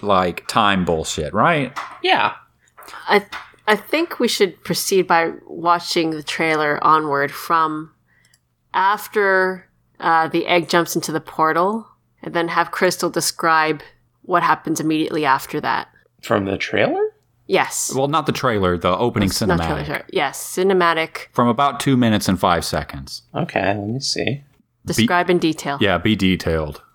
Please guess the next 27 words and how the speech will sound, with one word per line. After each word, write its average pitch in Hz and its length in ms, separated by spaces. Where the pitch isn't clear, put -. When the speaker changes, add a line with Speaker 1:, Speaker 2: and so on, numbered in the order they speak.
Speaker 2:
Okay, 147 360
Egg's 120 380
going 131 300
in 127 120
the 120 80
portal. 143 500
The 131 100
Malice, 113 920
uh, 107 160
from 110 220
the 98 60
Guardian 107 400
that 98 180
attacked 104 340
it 123 160
is - 100
following 107 680
it 98 100
in. 127 440
Fade 110 240
to 101 80
black. 123 500
We 107 80
see 110 240
the 104 120
big 104 300
mural 120 760